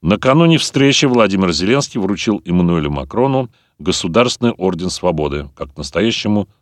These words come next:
другу Украины. Это высшая награда республики, которая может быть вручена иностранным гражданам. В Кремле назвали всё это действо коалицией подстрекателей войны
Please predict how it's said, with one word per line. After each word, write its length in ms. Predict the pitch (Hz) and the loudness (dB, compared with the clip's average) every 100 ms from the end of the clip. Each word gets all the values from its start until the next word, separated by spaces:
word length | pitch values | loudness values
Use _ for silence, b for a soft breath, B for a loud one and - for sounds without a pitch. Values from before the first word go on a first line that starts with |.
| _ | _
другу 560 | - - 78 90 87 87 | -16 -4 -2 0 -2 -6
Украины. 560 | 78 69 78 71 65 65 _ _ _ _ _ - | -12 -8 -6 -6 -8 -18 _ _ _ _ _ -8
Это 180 | 117 131 | 0 4
высшая 380 | 123 120 - | 4 4 2
награда 460 | 117 113 92 92 78 | 2 2 4 2 2
республики, 580 | 78 - 123 135 127 110 | -2 0 0 0 -4 -6
которая 380 | - 71 80 80 | -6 -6 -4 -2
может 280 | 85 76 | -2 -2
быть 300 | 65 78 - - _ _ - | -4 -4 -4 -8 _ _ -8
вручена 580 | 80 92 - 80 107 - | -4 -4 -4 -4 -4 -2
иностранным 720 | 82 78 - 85 90 90 82 | -4 -4 -4 -4 -2 -4 -6
гражданам. 640 | - 71 78 67 65 64 - _ _ | -10 -4 -4 -4 -10 -18 -20 _ _
В 80 | - | -2
Кремле 340 | 117 139 156 | 2 4 4
назвали 420 | 156 147 147 156 | 4 4 4 4
всё 200 | 135 151 | 2 2
это 160 | 143 143 | 2 2
действо 500 | 113 131 117 139 127 | 2 2 2 0 0
коалицией 680 | - 104 110 113 120 92 | 2 2 4 2 0 -2
подстрекателей 760 | 78 82 - 82 78 90 - 76 | -2 -4 -6 -6 0 -2 -2 -6
войны 480 | 71 76 98 139 | -4 -2 0 0